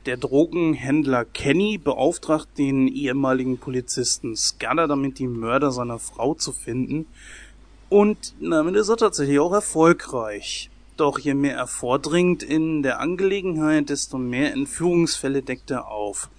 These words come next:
Und das, äh, wird ihm letzten Endes irgendwann auch selbst zum Verhängnis.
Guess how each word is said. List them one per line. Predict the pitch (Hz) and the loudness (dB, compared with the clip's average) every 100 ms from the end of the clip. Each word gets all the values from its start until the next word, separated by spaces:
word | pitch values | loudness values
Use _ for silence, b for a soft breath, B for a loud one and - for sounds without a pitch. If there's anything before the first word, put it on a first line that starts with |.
| B B B B B B B - | B B B B B B B 0
Und | 139 135 135 135 135 - - | 6 10 10 8 4 0 -2
das, | 135 147 - - 131 | 0 4 6 6 4
äh, | 135 143 143 131 | 4 6 6 6
wird | 143 170 - | 8 8 8
ihm | 165 165 | 2 6
letzten | 139 143 - 139 | 6 6 2 4
Endes | 143 139 - | 6 4 4
irgendwann | 147 143 135 131 | 4 6 6 4
auch | 117 143 143 | 6 4 6
selbst | - 135 139 - | 6 6 6 4
zum | - 127 | 2 2
Verhängnis. | - 107 110 113 107 101 - | 0 0 0 0 0 0 -4